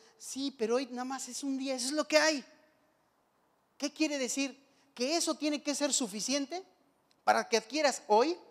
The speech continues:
una motivación. Porque si nos vamos a sentar a esperar a que la normal nos dé cinco días a la semana,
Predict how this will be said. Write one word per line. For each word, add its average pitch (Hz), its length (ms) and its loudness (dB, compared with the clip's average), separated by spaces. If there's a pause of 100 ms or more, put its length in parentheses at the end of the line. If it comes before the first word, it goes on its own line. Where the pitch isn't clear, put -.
(140)
una 226 200 -8
motivación. 165 640 -12 (680)
Porque 202 180 -8
si 220 140 -4
nos 214 100 -6
vamos 294 220 -4
a 277 40 -4
sentar 269 280 0
a 269 40 -2
esperar 247 320 4
a 196 80 0
que 185 120 -8
la 175 100 -4
normal 190 460 0 (180)
nos 175 240 -4
dé 233 160 6
cinco 233 400 -2
días 233 240 -2
a 226 60 -2
la 214 80 -4
semana, 220 420 -8